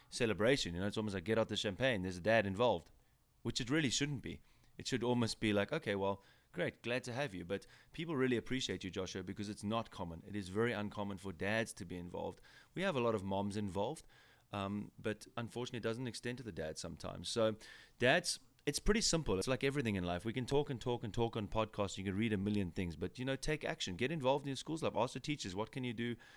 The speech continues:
Be there. Arrange your job so that you can spend time with your children, that you can actually be involved in their school." If your job's taking you out of the equation, I would suggest start, start, um, reflecting on that and seeing what you can do. Because if you are absent from your kids' education, it's definitely gonna have a negative impact.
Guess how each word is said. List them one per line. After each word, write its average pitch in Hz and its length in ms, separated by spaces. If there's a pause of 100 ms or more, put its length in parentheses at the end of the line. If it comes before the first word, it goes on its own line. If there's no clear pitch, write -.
(160)
Be 143 180
there. 107 320
Arrange 127 500
your 131 120
job 101 420 (580)
so 120 200
that 110 180
you 110 80
can 104 140
spend 123 280
time 113 220
with 107 100
your 95 80
children, 98 280
that 92 180
you 95 60
can 104 360
actually 87 360
be 85 300 (200)
involved 85 420
in 87 80
their 87 100
school." 90 220
If 87 80
your 147 120
job's 147 240
taking 135 320
you 113 120
out 117 140
of 110 100
the 98 60
equation, 92 540 (520)
I 107 100
would 107 140
suggest 95 480 (400)
start, - 380
start, - 460
um, 104 400 (120)
reflecting 123 540
on 92 80
that 87 140
and 90 100
seeing 104 240
what 98 160
you 92 80
can 95 160
do. 107 260
Because 95 220
if 90 100
you 135 160
are - 140
absent 113 300
from 107 120
your 95 80
kids' 101 220
education, 101 560
it's 87 120
definitely 104 320
gonna 90 200
have 90 140
a - 20
negative 92 380
impact. 95 360